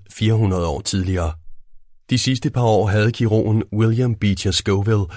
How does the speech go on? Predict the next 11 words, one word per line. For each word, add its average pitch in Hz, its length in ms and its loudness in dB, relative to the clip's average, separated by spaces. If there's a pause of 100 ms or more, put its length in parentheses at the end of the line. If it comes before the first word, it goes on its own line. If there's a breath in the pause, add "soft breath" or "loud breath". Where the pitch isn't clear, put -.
(280 loud breath)
mødtes 110 320 2
med 117 80 2
sin 110 160 0
patient, - 540 0 (460 loud breath)
den 120 160 6
dengang 117 460 0 (100)
syvogtyve 104 640 -2
år 90 160 0
gamle 92 520 0
Henry 95 280 0
Mollison, 95 600 0